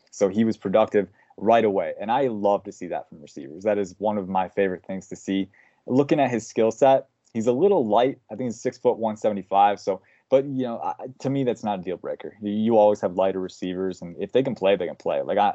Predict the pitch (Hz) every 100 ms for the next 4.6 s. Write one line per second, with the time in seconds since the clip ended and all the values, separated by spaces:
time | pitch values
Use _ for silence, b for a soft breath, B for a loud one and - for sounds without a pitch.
0 | 110 113 110 113 120 117 110 101 92 90
1 | 95 92 - 90 95 95 98 95 101 92
2 | 87 95 92 95 - 95 90 87 92 -
3 | 101 101 b b - 92 98 98 95 92
4 | 92 90 - 101 92 90